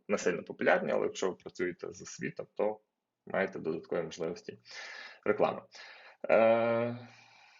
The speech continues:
ось, в принципі, так підключається Merchant аналітика і імпортується ціль в, е, Google Ads.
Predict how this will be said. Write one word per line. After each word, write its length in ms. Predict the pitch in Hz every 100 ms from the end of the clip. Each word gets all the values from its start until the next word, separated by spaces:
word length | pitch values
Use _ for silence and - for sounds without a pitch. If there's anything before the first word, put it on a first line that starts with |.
| _
ось, 280 | - 175 -
в 20 |
принципі, 420 | - 165 - 135
так 240 | 143 135 135
підключається 1000 | 120 127 120 123 117 107 - 104 98 104 110
Merchant 520 | 120 120 - 104 98 -
аналітика 800 | 104 104 104 98 - - 180 - _ _ _
і 100 | 117
імпортується 720 | 113 110 113 135 120 110 104
ціль 380 | 101 - 110 95
в, 180 | 90 101
е, 840 | 98 87 - 82 90 87 87 87
Google 340 | 87 104 101 -
Ads. 400 | - 190 -